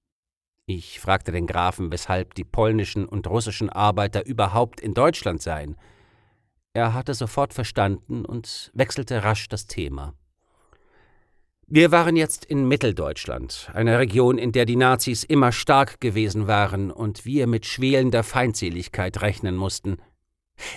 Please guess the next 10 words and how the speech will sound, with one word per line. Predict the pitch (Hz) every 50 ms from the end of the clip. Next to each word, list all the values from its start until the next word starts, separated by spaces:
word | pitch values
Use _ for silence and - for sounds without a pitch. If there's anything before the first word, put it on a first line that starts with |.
| -
In | - 151 151 147 110
Delitzsch, | 139 156 185 185 147 147 - - - - - - - - - _ _
das | - - -
gerade | - 80 76 87 92 90 90
von | 85 - 92
unseren | - 98 101 87 87 87 80 -
Truppen | - - 131 - 113 95
besetzt | 85 90 - 104 101 - - -
worden | 104 101 101 107 104 95
war, | 104 107 120